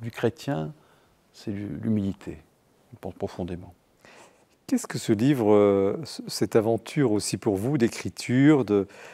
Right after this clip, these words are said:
Speaker 2: vous avez quand même, euh, une, je sais que le mot ne vous plaira pas, la,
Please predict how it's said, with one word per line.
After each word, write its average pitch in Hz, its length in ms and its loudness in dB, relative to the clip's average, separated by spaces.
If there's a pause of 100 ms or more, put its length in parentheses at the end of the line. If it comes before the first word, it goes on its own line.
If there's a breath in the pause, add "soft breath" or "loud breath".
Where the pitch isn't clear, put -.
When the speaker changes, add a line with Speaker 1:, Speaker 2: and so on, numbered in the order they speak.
(260 loud breath)
Speaker 2:
vous 104 80 0
avez 104 160 4
quand 110 180 4
même, 117 140 4
euh, 101 360 4 (920 soft breath)
une, 139 100 -8 (1120)
je 131 120 -6
sais 117 180 0
que - 80 -10
le 120 60 4
mot 107 160 0
ne 98 80 -2
vous 92 160 -4
plaira 101 280 4
pas, 123 140 6
la, 101 140 2